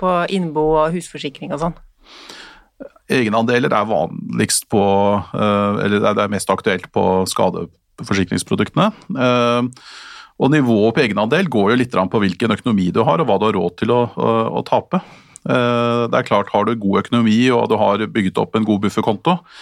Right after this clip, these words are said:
Speaker 2: så kan du tåle en høyere egenandel enn hvis du har veldig, eh, begrenset økonomi eller lite frie midler og ikke har noe særlig bufferkonto. Så det er jo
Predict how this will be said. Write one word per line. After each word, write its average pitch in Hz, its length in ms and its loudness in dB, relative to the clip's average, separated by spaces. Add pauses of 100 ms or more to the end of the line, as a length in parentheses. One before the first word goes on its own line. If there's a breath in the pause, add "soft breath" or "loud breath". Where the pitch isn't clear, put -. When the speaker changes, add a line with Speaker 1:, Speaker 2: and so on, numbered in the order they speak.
(180 loud breath)
Speaker 2:
så - 180 0
kan 113 140 -2
du 131 140 2 (180)
tåle 104 640 2 (100)
en 113 160 -2
høyere 107 680 0
egenandel 104 640 0
enn 123 260 0
hvis 120 160 0
du - 100 -4
har 110 240 2
veldig, 95 280 -2 (140)
eh, 110 280 0
begrenset 107 640 -2
økonomi 104 320 0
eller 104 240 2
lite 104 340 -2
frie 107 220 2
midler 107 260 0
og 135 140 0
ikke 101 160 -8
har 90 160 0
noe 113 80 -4
særlig 95 240 -2
bufferkonto. 95 560 -6 (760 loud breath)
Så - 180 -2
det 127 60 4
er 117 120 2
jo 135 120 0